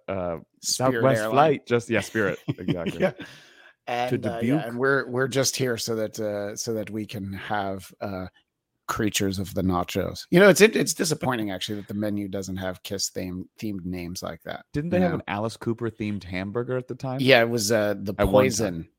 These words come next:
Speaker 2: Poison.
Speaker 1: Yeah. Uh, and that was when we went before we saw Kiss in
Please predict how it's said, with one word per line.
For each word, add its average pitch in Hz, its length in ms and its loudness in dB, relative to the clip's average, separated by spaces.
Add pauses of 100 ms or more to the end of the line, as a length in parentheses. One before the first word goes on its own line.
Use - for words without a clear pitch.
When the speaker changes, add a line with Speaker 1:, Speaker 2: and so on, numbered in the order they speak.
(200)
Speaker 2:
Poison. 104 200 -2
Speaker 1:
Yeah. 92 280 0 (400)
Uh, 95 380 -4 (100)
and 117 160 2
that 160 180 6
was 165 140 6
when 135 220 6
we 120 120 0
went 104 360 -2
before 107 800 -2
we 98 240 -6
saw 95 240 -4
Kiss 101 400 -2
in 95 240 -6